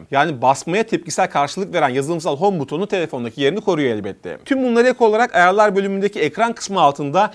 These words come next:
yine çözünürlük değiştirmekten farklı ekran profillerine kadar irili ufaklı pek çok müdahaleye izin veren telefonun ekran deneyimini kişiselleştirebiliyorsunuz arkadaşlar.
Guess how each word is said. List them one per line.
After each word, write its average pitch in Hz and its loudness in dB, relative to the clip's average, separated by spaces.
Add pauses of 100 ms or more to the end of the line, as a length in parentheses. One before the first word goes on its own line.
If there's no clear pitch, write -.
(200)
yine 220 2
çözünürlük 196 -2
değiştirmekten 180 -2
farklı 202 0
ekran 196 -2
profillerine 185 -2
kadar 185 4
irili 202 0
ufaklı 220 0
pek 233 -2
çok - 0
müdahaleye 175 2
izin 202 -2
veren 165 0
telefonun 156 -4
ekran 180 -2
deneyimini 156 -4
kişiselleştirebiliyorsunuz 123 -4
arkadaşlar. 98 -8